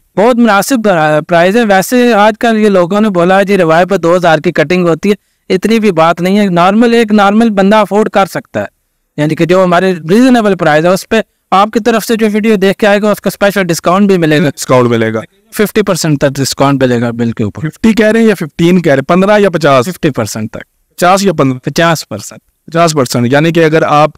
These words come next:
Speaker 2: एक कटिंग करते हैं पाँच सौ रुपए की, for example बता रहा हूँ, वो ढाई सौ रुपए में होगी।
Speaker 1: जी, जी, ढाई सौ रुपए में
Speaker 2: ये
Speaker 1: होगी।
Speaker 2: कितने दिनों तक होगी? ये ना हो एक साल बाद बंदा
Speaker 1: एक
Speaker 2: आए।
Speaker 1: मंथ के लिए, एक मंथ तक।
Speaker 2: उसके अलावा जो स्टीम बाथ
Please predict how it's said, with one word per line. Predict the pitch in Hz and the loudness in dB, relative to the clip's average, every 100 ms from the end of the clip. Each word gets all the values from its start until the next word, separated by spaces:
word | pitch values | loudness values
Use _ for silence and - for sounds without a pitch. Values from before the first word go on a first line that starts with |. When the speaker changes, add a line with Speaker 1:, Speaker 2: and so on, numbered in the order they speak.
| _ _ - | _ _ -4
Speaker 2:
एक | 156 - | -4 -2
कटिंग | 165 165 156 | -2 0 0
करते | 143 - | -2 0
हैं | 151 143 143 | 0 0 0
पाँच | 151 147 | 0 0
सौ | 143 139 | 0 -4
रुपए | 117 113 | -2 -4
की, | 110 135 147 _ - | -2 -6 -6 _ -2
for | 147 | -2
example | 139 143 143 | 0 0 0
बता | 143 131 | -2 0
रहा | 127 | 0
हूँ, | 151 | 0
वो | |
ढाई | 156 151 | 2 0
सौ | 160 | 0
रुपए | 175 170 | -2 0
में | 156 | 0
होगी। | 143 117 _ _ - | -2 -4 _ _ -10
Speaker 1:
जी, | 165 | -6
जी, | 156 147 | -4 -4
ढाई | 127 127 | -4 -6
सौ | 127 | -10
रुपए | 117 | -12
में | 110 107 | -14 -14
Speaker 2:
ये | |
Speaker 1:
होगी। | - - | -16 -14
Speaker 2:
कितने | 220 233 | -6 -2
दिनों | 190 180 | 2 2
तक | 165 160 | 2 2
होगी? | 160 135 | 0 0
ये | 147 190 | -2 0
ना | 196 | 2
हो | 180 | 2
एक | 180 | 2
साल | - 156 165 | 0 0 2
बाद | 180 165 | 0 0
बंदा | 156 165 156 | 0 2 2
Speaker 1:
एक | 151 | 0
Speaker 2:
आए। | |
Speaker 1:
मंथ | 151 - | -2 -14
के | 117 | -14
लिए, | 101 98 - _ _ _ 165 | -14 -18 -20 _ _ _ -6
एक | 165 143 | -6 -4
मंथ | 135 113 | -6 -8
तक। | - 107 _ - | -12 -20 _ -16
Speaker 2:
उसके | 202 226 | -6 -2
अलावा | 208 202 | 0 0
जो | 196 180 | 0 -2
स्टीम | 156 - 208 185 | -4 -2 0 2
बाथ | 147 | 2